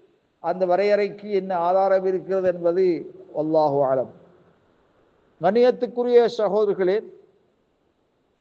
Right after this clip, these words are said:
இந்த ஜனாசா தொழுகையை தடை செய்யப்பட்ட நேரம் சூரியன் மறைகின்ற பொழுது,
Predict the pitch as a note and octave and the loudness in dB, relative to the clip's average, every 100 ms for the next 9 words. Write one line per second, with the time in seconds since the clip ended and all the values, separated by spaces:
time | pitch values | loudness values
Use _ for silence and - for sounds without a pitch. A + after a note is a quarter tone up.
0 | _ _ _ _ _ _ _ F#3+ A3 A#3+ | _ _ _ _ _ _ _ -6 2 2
1 | G#3 A3 A#3 A#3 B3+ B3 A#3+ A#3+ A3 A3+ | 4 0 0 2 2 2 2 2 2 2
2 | A#3 A3 D#3 - - _ _ _ _ _ | 2 0 -6 -16 -20 _ _ _ _ _
3 | _ _ _ _ _ - E3 A3+ A3+ B3 | _ _ _ _ _ -4 0 0 2 4
4 | B3 A#3+ A#3 A#3 A3+ A#3 A3+ G3 D#3 - | 4 2 0 0 -2 0 2 0 -6 -20
5 | _ _ _ - G3+ A3+ A#3 A3+ A3 G3 | _ _ _ -10 -6 -4 0 0 0 -8
6 | - _ _ _ _ _ _ _ _ - | -18 _ _ _ _ _ _ _ _ -20
7 | - - - _ _ _ _ _ _ _ | -20 -20 -20 _ _ _ _ _ _ _
8 | D#3 E3+ F3+ G3+ G3+ G3+ A3 A3 A#3+ - | 0 2 2 2 2 4 2 0 -6 -12